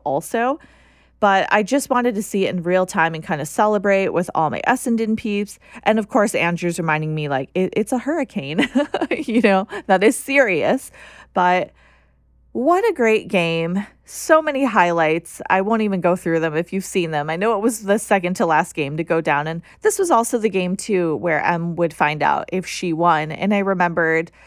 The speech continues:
kinda messaging her and being like, "How's your team doing? Moment of truth." And she added Stringer, who was kind of the person that got her over the line. That was her final trade. So that was really, really exciting.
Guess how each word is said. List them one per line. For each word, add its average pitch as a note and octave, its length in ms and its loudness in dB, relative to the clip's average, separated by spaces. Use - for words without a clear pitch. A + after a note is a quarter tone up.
kinda G#3 220 0
messaging G3+ 480 2
her F#3 200 4
and F3 140 0
being E3+ 180 -2
like, D#3 240 2
"How's F#3 220 2
your B3+ 80 2
team C#4+ 220 0
doing? B3+ 280 4
Moment G#3 260 4
of C4 80 2
truth." C4 600 2
And E3+ 300 0
she - 380 -2
added D3+ 380 0
Stringer, C4+ 720 0
who A#3+ 140 -2
was G#3+ 180 0
kind C4+ 520 -4
of B3+ 120 -2
the A#3+ 80 0
person A3+ 360 -2
that F#3+ 160 0
got E3+ 240 4
her F3 160 0
over F3+ 280 0
the E3+ 160 0
line. D#3 340 0
That C#3+ 120 -2
was E3+ 120 -4
her D#3+ 120 -2
final F#3+ 480 0
trade. E3+ 420 0
So A3+ 120 -8
that B3+ 180 4
was B3+ 180 -2
really, G3 420 -2
really E3+ 260 0
exciting. F3 800 -4